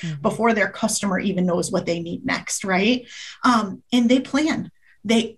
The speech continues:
Speaker 2: always know what's next. They have that vision. They don't typically call it a vision. They usually have strategic imperatives and,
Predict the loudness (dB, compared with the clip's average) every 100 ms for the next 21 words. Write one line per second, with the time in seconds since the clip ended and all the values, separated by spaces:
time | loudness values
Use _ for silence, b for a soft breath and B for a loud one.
0 | _ 2 2 4 4 4 2 2 4 6
1 | 4 2 2 2 2 0 -2 -4 -8 -8
2 | -6 2 4 4 4 2 4 2 2 2
3 | 4 4 4 2 0 -2 -2 -2 -4 2
4 | 2 4 2 2 4 4 4 2 0 -2
5 | -2 -4 -6 -6 -4 -4 -2 -4 0 2
6 | 2 2 2 0 2 0